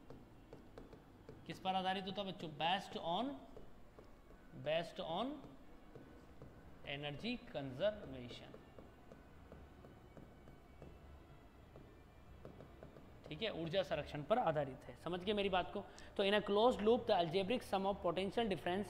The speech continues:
across the different component is always zero। बच्चों, ये भी मैं आपके लिए save कर देता हूँ।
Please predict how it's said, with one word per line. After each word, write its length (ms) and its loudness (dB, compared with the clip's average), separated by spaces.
across 300 6
the 120 6
different 400 0
component 460 0
is 140 0
always 500 6
zero। 340 -6
बच्चों, 240 -2
ये 320 6
भी 200 2
मैं 120 2
आपके 240 2
लिए 160 2
save 240 0
कर 160 0
देता 220 -4
हूँ। 120 -6